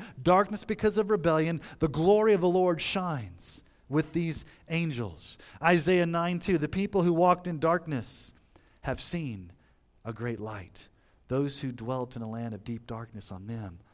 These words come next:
light has shone." And so what do the angels declare? Did you read it?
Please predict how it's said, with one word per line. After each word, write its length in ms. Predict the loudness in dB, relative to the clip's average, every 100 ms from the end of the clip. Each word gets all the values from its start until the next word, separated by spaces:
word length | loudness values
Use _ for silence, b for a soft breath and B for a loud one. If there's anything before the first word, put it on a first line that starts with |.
| _ -16
light 380 | -12 -12 -16 _ _ _ _
has 120 | -14
shone." 240 | -12 -14 -16 _ _ _ _ _ _ _ _ _ B B
And 100 | -2
so 200 | 6 6
what 420 | 8 8 6 2
do 160 | 2 4
the 180 | 4 4
angels 680 | 2 6 6 6 2 -8 -18 _ _ -4
declare? 540 | -2 0 0 -2 -8 -16 _ _ _ _ _ _ _ _ _ _ _ _
Did 160 | -6 -4
you 80 |
read 200 | 0 0
it? 160 | 0